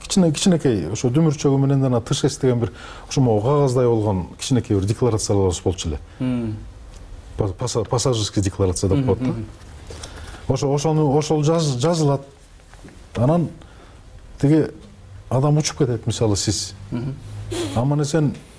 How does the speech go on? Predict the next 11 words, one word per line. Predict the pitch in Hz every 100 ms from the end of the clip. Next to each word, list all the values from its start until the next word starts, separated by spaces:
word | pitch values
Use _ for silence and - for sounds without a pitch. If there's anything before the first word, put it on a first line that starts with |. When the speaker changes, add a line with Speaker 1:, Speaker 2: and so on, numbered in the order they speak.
| - - -
Speaker 1:
Үрүмчүгө | 139 156 147 156 151
келип | 151 143
кондуңуз. | - 156 160 185 - - - - - - - - - - - - - - -
Бия-, | 143 131 101
бияктагы | 131 143 143 147 135
представительне, | 131 143 - 151 143 147 147 147 123 - - - -
мисалы, | 131 131 139 127
байланышса, | 139 147 147 143 - 185 - - - - - - - - - - - - - - - -
а, | 92 90 87
ал | 117 151
киши | 143 - 143 117